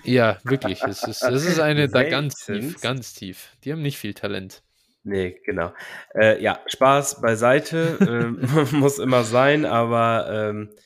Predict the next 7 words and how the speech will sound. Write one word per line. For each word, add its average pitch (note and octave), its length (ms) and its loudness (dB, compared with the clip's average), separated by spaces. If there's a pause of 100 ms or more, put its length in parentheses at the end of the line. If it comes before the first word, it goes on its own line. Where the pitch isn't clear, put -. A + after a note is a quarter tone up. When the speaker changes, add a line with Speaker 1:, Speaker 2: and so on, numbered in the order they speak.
(200)
Speaker 2:
ja, F#2+ 340 -2
Travion C#3 460 0
Henderson, A#2+ 880 -6 (180)
Running A#2+ 440 -4
Back, A2+ 340 -2 (380)
Ohio A2+ 340 -4
State, G#2+ 520 -4